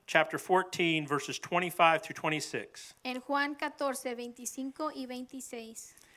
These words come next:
Speaker 1: These things I have spoken to you while being present with you.
Speaker 2: Les digo estas cosas ahora mientras todavía estoy con vosotros.
Speaker 1: But the Helper, the Holy Spirit,
Speaker 2: Sin embargo, cuando Padre envíe al abogado defensor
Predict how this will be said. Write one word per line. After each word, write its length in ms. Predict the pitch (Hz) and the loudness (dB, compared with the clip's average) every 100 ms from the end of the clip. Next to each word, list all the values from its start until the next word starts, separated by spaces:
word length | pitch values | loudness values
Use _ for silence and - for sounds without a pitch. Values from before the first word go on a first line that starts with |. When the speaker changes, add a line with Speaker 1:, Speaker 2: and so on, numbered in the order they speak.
| _ _ | _ _
Speaker 1:
These 240 | 151 196 - | 4 4 6
things 320 | 220 220 185 | 6 8 10
I 120 | 190 | 10
have 160 | 175 - | 10 6
spoken 500 | - 214 233 226 - | 4 8 8 6 2
to 120 | 170 | 4
you 400 | 151 147 147 151 - - - | 6 6 6 0 -6 -20 4
while 280 | 151 156 156 | 10 10 10
being 300 | 170 170 156 | 6 4 2
present 500 | - 196 202 190 151 | 6 8 8 6 4
with 240 | 139 127 | 2 2
you. 220 | 117 90 - _ _ _ - - _ - | -4 -8 -12 _ _ _ -20 -20 _ -10
Speaker 2:
Les 340 | 277 277 277 - | 0 2 0 -4
digo 460 | 262 359 349 370 320 | 0 2 6 6 6
estas 460 | 302 302 311 285 | 0 0 -2 -2
cosas 460 | - 311 302 302 - | -2 -2 0 -2 -4
ahora 540 | - 269 285 285 247 247 | 0 4 4 4 2 0
mientras 360 | 262 254 247 - | -2 -4 -6 -6
todavía 440 | 294 277 269 269 | -2 0 0 -2
estoy 260 | 262 - 262 | -4 -2 -4
con 220 | 262 254 | -4 -8
vosotros. 640 | 233 226 262 240 196 208 - - - - _ _ | -8 -8 -8 -10 -12 -14 -16 -20 -20 -20 _ _
Speaker 1:
But 240 | 135 147 | 2 4
the 80 | 143 | 4
Helper, 720 | - - 208 226 220 135 98 - _ _ | 2 4 4 4 4 2 0 -6 _ _
the 100 | 135 | 0
Holy 320 | - 180 214 | 4 6 6
Spirit, 540 | 196 - 233 196 117 - - _ _ _ - - - | 4 2 6 6 6 0 -12 _ _ _ -20 -20 -20
Speaker 2:
Sin 220 | - 302 285 | -8 -4 0
embargo, 680 | 277 294 339 285 277 254 - | 0 4 4 6 4 4 2
cuando 380 | 269 262 254 | 0 0 -2
Padre 480 | 254 285 294 311 285 | 0 4 4 2 -4
envíe 400 | 277 262 294 302 | -4 -4 -2 -2
al 220 | 285 277 277 | 0 0 0
abogado 500 | 254 254 269 277 285 | 0 0 2 2 2
defensor 720 | 269 262 240 - - 214 | -2 -6 -8 -6 -4 -6